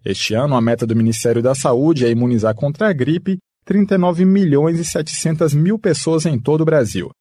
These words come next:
Quem faz parte dos grupos prioritários deve procurar o posto de vacinação do sus mais próximo entre os dias quatro e vinte e dois de maio, munido de cartão de vacinação, documento de identificação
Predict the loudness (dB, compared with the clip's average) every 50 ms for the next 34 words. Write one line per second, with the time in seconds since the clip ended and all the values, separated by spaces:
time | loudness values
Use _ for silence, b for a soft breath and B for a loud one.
0 | _ _ _ _ -8 -8 -6 -4 -2 -4 -4 -4 -4 -4 -2 -2 -2 -2 -4 -4
1 | -6 -4 -4 -6 -10 -10 -12 -14 -10 -6 -2 0 0 0 0 -2 -2 0 0 0
2 | 0 -2 -4 -8 -12 _ _ _ _ -8 -2 -2 0 0 0 -2 -2 -2 -2 0
3 | 2 2 2 2 0 0 -2 -2 -2 -2 -4 -6 -4 -2 0 0 0 0 -2 -2
4 | -2 -2 -2 -2 -4 -2 -2 -4 -4 -2 -2 -2 -2 0 0 0 0 0 -2 -4
5 | -4 -2 0 2 2 0 0 -2 -4 -4 -4 -6 _ _ _ _ -4 -4 -2 0
6 | 0 0 0 0 0 0 0 -2 -6 -6 -2 0 0 0 0 -2 -2 -2 0 0
7 | 0 -2 -2 -2 -2 0 0 0 0 0 0 0 0 0 0 -2 -2 -4 -6 _
8 | _ _ _ _ -4 0 0 0 0 0 -2 -4 -6 -6 -4 -4 -4 -2 -2 -2
9 | -2 0 0 0 0 0 0 -2 -2 -2 -2 -4 -4 -2 -2 -2 -2 -4 -6 _
10 | _ _ -4 -4 -4 -2 0 -2 -2 -2 -2 -4 -2 -2 -2 -2 -2 -2 -4 -6
11 | -8 -6 -4 -4 -4 -4 -4 -2 -2 -2 -2